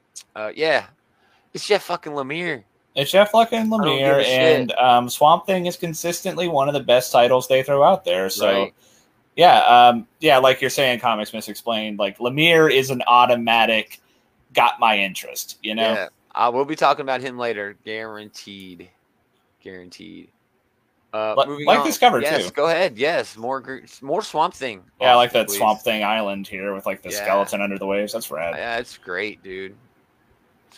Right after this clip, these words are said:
Speaker 1: Yeah, I'm stoked for this. The va-, variant cover, uh, is Christian Ward. This is a Christian Ward variant, which is great. And Doug Mahnke is doing the, this regular variant.
Speaker 2: Yeah.
Speaker 1: Uh, last announcement over at D C before we get into the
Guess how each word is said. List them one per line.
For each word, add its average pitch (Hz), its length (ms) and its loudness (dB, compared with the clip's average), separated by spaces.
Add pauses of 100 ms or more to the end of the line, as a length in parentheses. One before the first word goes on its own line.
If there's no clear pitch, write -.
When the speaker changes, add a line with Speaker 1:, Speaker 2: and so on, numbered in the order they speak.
(360)
Speaker 1:
Yeah, 95 240 -10
I'm 113 120 -16
stoked 113 340 -10
for 120 80 -16
this. 113 100 -14
The 123 80 -8
va-, 139 200 0
variant 151 440 -4
cover, 117 460 -6
uh, 107 140 -4
is 101 180 -12
Christian 113 460 -14
Ward. 92 340 -10
This 92 160 -20
is - 60 -20
a 95 40 -18
Christian - 380 -20
Ward 85 220 -20
variant, 85 340 -20 (1040)
which - 140 -20
is 92 120 -20
great. 78 340 -20 (100)
And 98 100 -20
Doug 110 180 -4
Mahnke 95 440 -14
is 90 100 -20
doing 85 300 -20
the, 85 160 -20 (260)
this - 180 -20
regular - 440 -20 (340)
variant. - 180 -20
Speaker 2:
Yeah. 82 280 -8 (340)
Speaker 1:
Uh, 127 220 -4
last 160 500 2
announcement 143 640 -2
over 110 240 -4
at 110 100 -8
D 113 140 -14
C 113 280 -14
before 98 320 -16
we 98 120 -16
get 92 180 -14
into 95 340 -18
the 90 140 -16